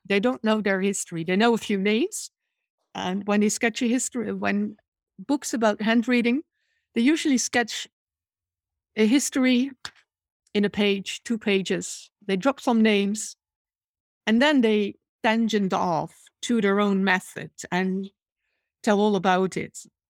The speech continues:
So the history, it's a long tradition for two thousand years or whatever. And then Pythagoras did it, or I don't know, names in it, big names.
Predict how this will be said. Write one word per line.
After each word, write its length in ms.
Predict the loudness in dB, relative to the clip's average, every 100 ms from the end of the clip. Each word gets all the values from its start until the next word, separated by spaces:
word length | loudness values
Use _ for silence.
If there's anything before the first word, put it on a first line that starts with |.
| _
So 200 | -2 2
the 80 | 4
history, 520 | 2 2 2 0 0
it's 220 | -2 -4 -4
a 60 |
long 220 | -2 -2 -2
tradition 500 | 0 2 0 0 -2
for 180 | -6 -2
two 140 | 2 2
thousand 420 | 2 0 -2 0
years 280 | 2 2 0
or 240 | -6 -6 _ _ _ _
whatever. 680 | -2 2 4 4 4 0 -4 _ -4
And 140 | 0
then 340 | 0 -2 -6 -10 _ _ _ _ _ _ _ _ _ -6
Pythagoras 600 | 0 4 4 4 0 2
did 180 | 2 2
it, 100 | 2
or 400 | 0 -2 -4 -6 -2
I 160 | 0
don't 180 | 0 -2
know, 220 | -4 -6 -8 2
names 380 | 4 6 4
in 100 | 2
it, 260 | 0 -2 -6 _ -18 -18 _ -8
big 240 | -4 -2 -2
names. 420 | -2 -2 -6